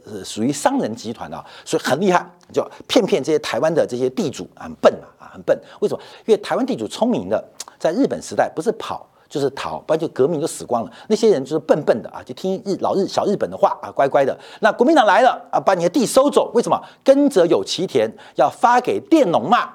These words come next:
所以怎么办啊？就拿股票换土地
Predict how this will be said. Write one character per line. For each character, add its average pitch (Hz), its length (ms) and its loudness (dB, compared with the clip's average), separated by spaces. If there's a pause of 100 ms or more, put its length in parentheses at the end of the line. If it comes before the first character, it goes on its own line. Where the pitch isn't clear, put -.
(480)
所 233 220 4
以 247 120 2
怎 165 100 2
么 220 60 6
办 262 260 4
啊？ - 180 -14
就 120 120 -8
拿 104 160 -2 (100)
股 135 300 -2
票 - 280 2 (140)
换 120 160 -2 (100)
土 - 240 -16
地 202 200 -2